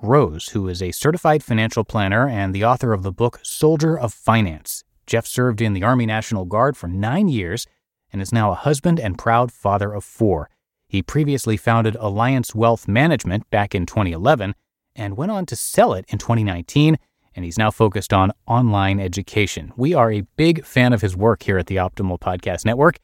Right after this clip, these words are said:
and if you are too, you can find more from Jeff on Forbes, Business Insider, and more. And of course, come by good financial sense dot com to show your support. And once again, that's Good Financial and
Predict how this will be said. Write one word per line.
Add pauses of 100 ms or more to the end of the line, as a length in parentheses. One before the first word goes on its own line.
(380)
and
if
you
are
too,
you
can
find
more
from
Jeff
on
Forbes, (320)
Business
Insider, (140)
and
more. (180)
And
of
course, (240)
come
by
good
financial
sense (320)
dot
com
to
show
your
support. (340)
And
once
again,
that's
Good
Financial
and